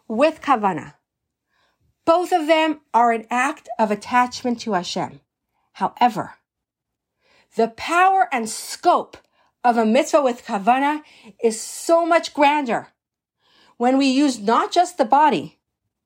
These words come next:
in executing a mitzvah, in carrying out a mitzvah, but we attach to that our soul.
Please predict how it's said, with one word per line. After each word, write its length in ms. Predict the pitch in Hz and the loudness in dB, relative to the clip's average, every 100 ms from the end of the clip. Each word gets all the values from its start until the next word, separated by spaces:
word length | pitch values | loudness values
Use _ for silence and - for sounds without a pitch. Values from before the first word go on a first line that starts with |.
| _ _ _ _ _ _ - | _ _ _ _ _ _ -2
in 140 | 214 | 0
executing 600 | 233 233 254 240 240 208 | 0 -2 -4 -2 0 2
a 60 | 190 | 2
mitzvah, 420 | 185 185 - 147 - | 0 -4 -6 -8 -6
in 120 | 190 | -8
carrying 540 | - 220 220 214 208 | -4 2 4 4 2
out 180 | 185 175 | 2 2
a 40 | |
mitzvah, 520 | 160 156 156 - - - _ _ _ _ | -2 -6 -8 -12 -14 -14 _ _ _ _
but 160 | 214 196 | -4 0
we 120 | 208 | 0
attach 480 | 196 - 269 359 - | -2 0 0 0 -2
to 100 | 269 | 2
that 300 | 208 202 - | 4 2 0
our 240 | 180 160 107 | -4 -2 -4
soul. 560 | - - 180 202 285 | -8 -4 0 0 -2